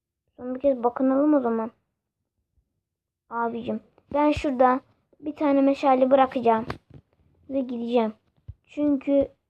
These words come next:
orada bir şey daha var abi. Ben hissediyorum. Orada bir spawner var da. Şimdiki görevimiz başka. Gitmeyek şimdi oralara.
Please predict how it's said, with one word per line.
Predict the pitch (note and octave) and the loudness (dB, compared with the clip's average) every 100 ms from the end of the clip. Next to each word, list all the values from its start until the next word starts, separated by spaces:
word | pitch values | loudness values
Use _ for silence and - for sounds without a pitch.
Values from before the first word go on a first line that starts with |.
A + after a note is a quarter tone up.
| _ _ - | _ _ -6
orada | C#4 C4+ C4 | 0 2 0
bir | B3+ | -2
şey | - C4 A#3+ | 0 2 4
daha | A#3+ A3+ | 4 4
var | A3 | 4
abi. | A3 A3 A#3 | 2 0 0
Ben | B3+ D4 | 2 2
hissediyorum. | C#4+ - C#4+ D4 B3 B3 | 0 -2 0 2 2 0
Orada | C4 C4+ | -2 -2
bir | C#4 | -8
spawner | - D4 C4+ C4+ C#4 | -10 -6 -2 -2 -2
var | C4 E4 G4 | 0 0 0
da. | B3+ A#3 _ - - _ _ _ _ _ _ | 0 -2 _ -20 -20 _ _ _ _ _ _
Şimdiki | - C#4 C4+ C4+ B3+ | -12 -8 -8 -8 -2
görevimiz | C4+ C4 C4 C#4 F4 - | 2 2 2 0 -2 -6
başka. | D#4+ E4 - - - A3 - _ _ _ _ - _ _ _ _ | -10 -12 -10 -4 -4 -6 -12 _ _ _ _ -20 _ _ _ _
Gitmeyek | _ - C4+ A3+ | _ -14 -12 -12
şimdi | - A3 G#3+ | -10 -6 -2
oralara. | G#3 G3+ G3+ G3+ | -2 -2 -4 -4